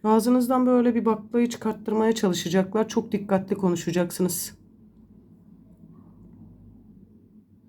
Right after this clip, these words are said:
Hayatınız boyunca iki kişi sevmiş sadece sizi. Biri çok geçmişte,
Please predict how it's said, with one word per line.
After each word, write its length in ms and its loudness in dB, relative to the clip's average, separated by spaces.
Hayatınız 680 2
boyunca 300 4
iki 200 -2
kişi 240 -2
sevmiş 340 0
sadece 400 0
sizi. 320 -4
Biri 180 4
çok 280 -2
geçmişte, 760 0